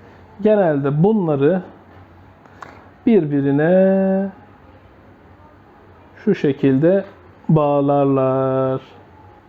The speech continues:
Bu ne demek? İki tane yarım demek. Bunun açıklaması,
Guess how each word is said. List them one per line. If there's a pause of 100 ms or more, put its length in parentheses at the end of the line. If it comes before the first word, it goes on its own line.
(560)
Bu
ne
demek? (760)
İki
tane
yarım
demek. (1900)
Bunun (100)
açıklaması,